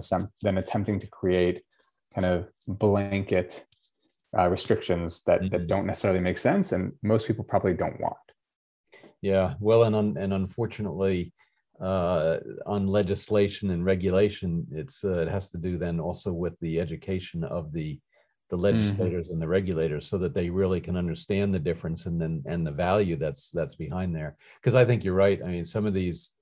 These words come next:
Speaker 2: some of these, uh, proposed legislation and, you know, they're kind of like, "Hey, we're gonna block everything." And, and that really doesn't, uh, just doesn't make sense.
Speaker 1: Mm-hmm.
Speaker 2: So, yeah, and absolutely. So, um,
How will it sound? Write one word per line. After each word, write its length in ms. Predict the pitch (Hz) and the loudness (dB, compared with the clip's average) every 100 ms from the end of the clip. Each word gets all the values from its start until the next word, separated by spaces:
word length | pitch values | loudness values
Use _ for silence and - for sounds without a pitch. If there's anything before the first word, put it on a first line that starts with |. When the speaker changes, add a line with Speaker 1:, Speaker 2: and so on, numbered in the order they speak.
| _ _ | _ _
Speaker 2:
some 260 | - - 104 | -4 0 2
of 60 | 98 | 2
these, 240 | 90 85 | 0 -2
uh, 300 | 92 92 85 | -4 -2 -2
proposed 520 | 87 92 104 98 90 | -2 -4 2 2 2
legislation 800 | 95 87 85 - 98 95 - 87 | 0 0 -2 0 2 2 -2 -2
and, 260 | 85 85 90 | -2 -4 -4
you 80 | |
know, 140 | 90 85 | -4 -2
they're 160 | 87 | -2
kind 200 | - 95 | -2 -4
of 100 | 85 | -2
like, 200 | 85 82 | 0 0
"Hey, 160 | 98 120 | 2 2
we're 160 | 107 107 | 4 2
gonna 160 | 107 | 0
block 360 | 90 98 92 101 | 2 4 4 2
everything." 500 | 101 104 95 87 92 | 0 0 -4 -4 -2
And, 140 | 85 85 _ _ - | -2 -6 _ _ -2
and 180 | 104 | 2
that 160 | 113 104 | 2 2
really 340 | 113 117 110 | 4 6 6
doesn't, 540 | 87 87 85 82 - 85 | 4 0 -2 -10 -10 -8
uh, 160 | 87 | -6
just 240 | 80 95 - | -4 -6 -4
doesn't 260 | 90 87 | -6 -4
make 200 | 80 73 | -6 -8
sense. 440 | - 92 82 - - _ _ _ _ 120 | -8 -6 -6 -10 -20 _ _ _ _ 0
Speaker 1:
Mm-hmm. 100 | 107 | 0
Speaker 2:
So, 280 | 107 - - _ _ _ _ - _ | -2 -4 -16 _ _ _ _ -20 _
yeah, 280 | 107 113 95 | 6 6 6
and 80 | 98 | 4
absolutely. 540 | 110 - 110 104 101 | 0 -2 -2 0 0
So, 380 | - 151 147 135 | 6 8 10 10
um, 380 | 131 123 123 | 10 8 4